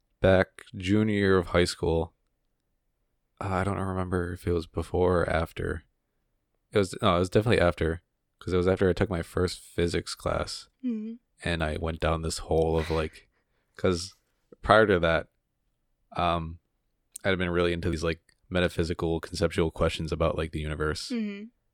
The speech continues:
Speaker 1: And now that I'd taken my first venture into, like, having formulas and, like, a mathematical physical basis for these,
Speaker 2: Mm-hmm.
Speaker 1: um, I, like, took all that and tried to, like, somehow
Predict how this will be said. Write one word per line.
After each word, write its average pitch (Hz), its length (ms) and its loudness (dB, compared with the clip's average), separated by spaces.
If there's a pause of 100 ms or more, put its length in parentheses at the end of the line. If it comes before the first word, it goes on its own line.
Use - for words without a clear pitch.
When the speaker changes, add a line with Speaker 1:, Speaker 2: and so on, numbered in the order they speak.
(160)
Speaker 1:
And - 280 0
now 85 160 2
that 87 120 4
I'd 82 220 4 (340)
taken 87 280 0
my 80 160 -2
first - 640 -4
venture 82 540 -2
into, 80 260 -4
like, 76 360 -6
having 78 280 -6
formulas 82 720 -2
and, 76 120 -6
like, 78 160 -8
a 73 140 -4 (380)
mathematical 82 720 -2
physical 80 420 -4
basis 73 440 -4
for - 140 -2
these, 135 320 0 (220)
Speaker 2:
Mm-hmm. 214 580 -6
Speaker 1:
um, 80 380 -2 (840)
I, 85 140 2
like, 82 260 -2
took - 240 0
all 87 160 4
that 80 320 2 (280)
and 90 180 -6
tried 80 300 2
to, - 100 -6
like, 80 360 -6 (920)
somehow 82 800 -2